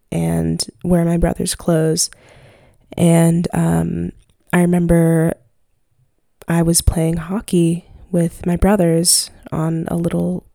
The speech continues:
kids' team, and people would say,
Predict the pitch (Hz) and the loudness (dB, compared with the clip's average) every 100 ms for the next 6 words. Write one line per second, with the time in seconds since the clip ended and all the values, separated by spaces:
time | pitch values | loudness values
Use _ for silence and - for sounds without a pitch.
0 | _ - 190 175 - - - 202 165 160 | _ -2 -2 -2 -8 -6 -2 0 0 -2
1 | 190 _ _ _ _ _ _ _ _ _ | -4 _ _ _ _ _ _ _ _ _
2 | _ - 170 165 160 165 165 165 - _ | _ -8 -2 0 0 -2 -4 -6 -12 _
3 | _ _ _ _ _ - 185 - 175 175 | _ _ _ _ _ -2 0 0 2 2
4 | 170 - 170 160 165 160 165 | 2 0 2 0 0 0 -2